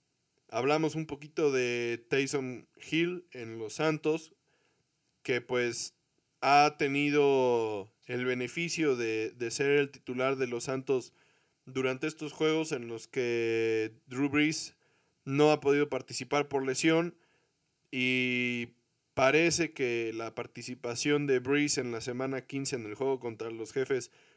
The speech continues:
que es un juego importante, en especial después de que perdieron contra las Águilas de Filadelfia, está en duda porque, pues, no ha tenido buenos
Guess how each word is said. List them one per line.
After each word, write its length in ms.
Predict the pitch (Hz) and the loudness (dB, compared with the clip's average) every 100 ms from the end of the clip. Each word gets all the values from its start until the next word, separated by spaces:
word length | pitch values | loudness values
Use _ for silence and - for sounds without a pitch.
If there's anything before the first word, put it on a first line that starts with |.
| - | -4
que 80 | - | 0
es 80 | 151 | 2
un 100 | 170 | 2
juego 220 | 185 180 | 4 2
importante, 760 | 165 139 - 170 165 160 170 | 2 -2 0 0 2 0 0
en 120 | 143 | -2
especial 500 | 107 - 104 - 139 | -6 -10 -6 -2 -2
después 320 | 117 107 123 120 | -4 -8 -8 -8
de 100 | 110 | -10
que 120 | - | -14
perdieron 420 | 92 92 117 117 | -14 -10 -10 -10
contra 240 | 104 87 | -14 -16
las 180 | 85 90 | -16 -10
Águilas 320 | 120 123 117 | -10 -6 -6
de 80 | 117 | -8
Filadelfia, 720 | 123 131 135 147 139 143 151 - _ _ _ _ _ _ _ _ _ | -8 -6 -2 -2 0 -2 -2 -8 _ _ _ _ _ _ _ _ _
está 500 | 127 123 147 147 143 | -4 -2 2 4 4
en 180 | 139 139 | 2 0
duda 500 | 165 175 165 147 160 _ _ - _ _ _ _ _ - - - - | 4 6 6 2 -6 _ _ -20 _ _ _ _ _ -20 -20 -20 -12
porque, 760 | 131 127 120 131 123 123 120 117 | -2 -2 -2 -4 -2 0 -2 -4
pues, 240 | 127 123 117 | -2 -2 0
no 300 | 135 143 143 | 0 2 0
ha 120 | 135 | -2
tenido 720 | 135 131 131 127 117 110 107 | -4 -2 0 0 2 2 0
buenos 800 | 117 135 143 135 113 - - _ | 0 0 2 -2 -4 -12 -18 _